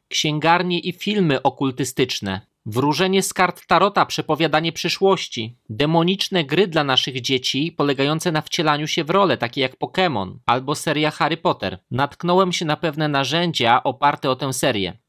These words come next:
Czym pośród tego wszystkiego jest dar proroctwa? Czym jest dar proroctwa pośród tego wszystkiego? Spójrzcie, jesteśmy w tym miejscu, litera T.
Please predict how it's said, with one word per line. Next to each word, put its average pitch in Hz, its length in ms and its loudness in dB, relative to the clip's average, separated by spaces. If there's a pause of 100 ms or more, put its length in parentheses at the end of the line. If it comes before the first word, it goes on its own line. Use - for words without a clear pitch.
Czym 240 260 -2
pośród 165 540 -2
tego 156 220 0
wszystkiego 156 580 -2
jest 131 240 0
dar 139 340 0
proroctwa? 147 760 0 (1040)
Czym 247 220 -2
jest 226 300 0
dar 175 360 0
proroctwa 165 840 2
pośród 160 640 0
tego 151 260 0
wszystkiego? 110 800 -2 (1120)
Spójrzcie, - 640 0
jesteśmy 185 460 0
w 196 80 -14
tym 190 260 2
miejscu, 180 460 2
litera 120 380 0
T. 110 300 0